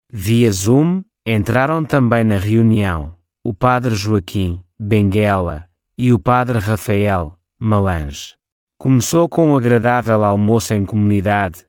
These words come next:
no nosso refeitório, orientado pela Senhora Nazaré. Na própria reunião, foi rezada a hora intermédia, e depois foram tratados os assuntos da agenda.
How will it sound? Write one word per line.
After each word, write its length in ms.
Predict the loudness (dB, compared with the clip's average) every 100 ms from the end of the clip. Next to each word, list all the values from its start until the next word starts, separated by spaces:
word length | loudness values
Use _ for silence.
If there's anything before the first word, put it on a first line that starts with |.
| _ -4
no 200 | 2 4
nosso 320 | 4 0 -4
refeitório, 840 | -8 -2 -2 0 0 0 -4 -10 -14 _
orientado 720 | -2 2 2 0 0 -2 -2
pela 240 | -4 -2 -2
Senhora 460 | -2 -2 0 0
Nazaré. 640 | -2 -4 -4 -6 -6 -10 -14 _ _ _ -6
Na 180 | -2 0
própria 460 | 2 0 2 0
reunião, 800 | 2 2 4 4 4 2 -2 -6 -14 _
foi 320 | -8 0 0
rezada 460 | 0 -2 0 0 0
a 80 |
hora 200 | -2 -2
intermédia, 880 | -2 -2 -2 0 0 -2 -4 -8 -10 -18 _ _
e 120 | -2 -2
depois 460 | -2 0 2 2
foram 360 | 0 0 2 2
tratados 580 | 0 -2 0 -2 -4 -6
os 180 | -4
assuntos 440 | -4 -4 -2 -2 -2
da 180 | -4 -4
agenda. 600 | -4 -4 -4 -6 -10